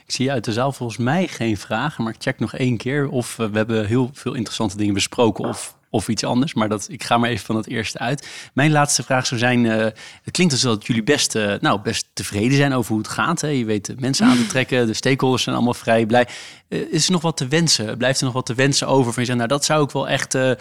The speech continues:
Speaker 1: graag, eh, nog de komende tijd verder aanpakken op het gebied van,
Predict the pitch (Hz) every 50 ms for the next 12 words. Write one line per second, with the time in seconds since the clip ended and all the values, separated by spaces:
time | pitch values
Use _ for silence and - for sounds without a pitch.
0 | - - - - _ - - 135 135 127 127 120 - - 123 120 120 117 117 117
1 | 117 117 113 117 123 123 107 - - - 113 - - 131 131 120 117 117 - -
2 | 120 117 117 - - - 127 117 107 - 120 131 151 143 - 139 127 - - 127
3 | 135 127 - - - - 113 117 123 117 - - 127 117 113 113 107